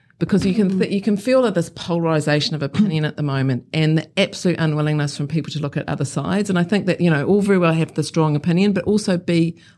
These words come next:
Speaker 1: open to being convinced that, you, you know, y-, yours isn't the only right, so to speak.
Speaker 2: Mm. And I would imagine that's very important for you as well in your, in your role.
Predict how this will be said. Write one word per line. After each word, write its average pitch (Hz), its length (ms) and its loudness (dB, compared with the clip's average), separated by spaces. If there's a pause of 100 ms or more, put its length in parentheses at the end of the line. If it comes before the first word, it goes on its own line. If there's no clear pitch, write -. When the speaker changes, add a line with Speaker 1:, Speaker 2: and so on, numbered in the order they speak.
(120)
Speaker 1:
open 185 380 2
to 156 100 0
being 160 280 0
convinced 165 640 -4
that, - 200 -4 (440)
you, 165 180 -2
you 165 140 0
know, 147 80 -2
y-, 165 300 2
yours 165 260 2
isn't 160 240 0
the 147 120 2
only 156 380 2 (420)
right, 151 380 -4
so - 320 -8
to - 120 -8
speak. - 460 -6
Speaker 2:
Mm. 175 580 4
And 175 120 4
I 180 60 6
would 175 100 6
imagine 175 360 4
that's - 260 -4
very 156 560 0
important 151 460 0
for 165 80 -2
you 160 140 -2
as 165 140 -8
well 165 240 0
in 165 160 -2
your, 165 360 -4 (100)
in 180 140 4
your 160 140 -2
role. 165 500 -4